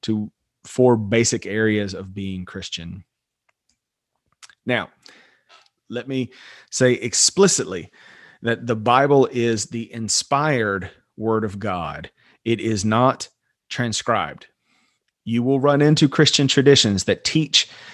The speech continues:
that the Bible was transcribed, that God took over the authors of the Bible and literally guided their hand as they wrote text exactly. Um, you'll hear it expressed that it is the inerrant.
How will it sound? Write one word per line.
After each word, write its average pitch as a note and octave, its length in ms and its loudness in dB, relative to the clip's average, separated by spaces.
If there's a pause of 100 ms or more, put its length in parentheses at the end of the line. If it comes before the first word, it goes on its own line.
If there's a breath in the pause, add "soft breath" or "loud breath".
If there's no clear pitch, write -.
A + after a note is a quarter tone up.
(280 loud breath)
that A2+ 480 0
the A#2 180 -4
Bible A#2 460 2
was G#2 160 -4
transcribed, G#2 800 -2
that G2+ 180 -4
God A#2+ 500 0 (260)
took - 360 -2
over A2 600 0 (340 soft breath)
the G#2 200 -4
authors A2+ 440 -2
of A2+ 160 -8
the A2 80 -6
Bible G#2 500 -2 (300 loud breath)
and A2 180 -14
literally A#2+ 380 -6
guided A2+ 480 -6
their A#2 140 -6
hand G2 640 -12
as G#2+ 160 -12
they G#2+ 120 -12
wrote A2+ 320 -10 (100)
text - 480 -8 (360 soft breath)
exactly. G2 760 -8 (720)
Um, G2+ 320 -12
you'll G#2 120 -12
hear A#2 160 -4
it G#2+ 80 -4
expressed G#2+ 380 -2
that G#2 180 -10
it G#2 80 -4
is G2 160 -8
the G#2+ 220 -10
inerrant. B2 680 -4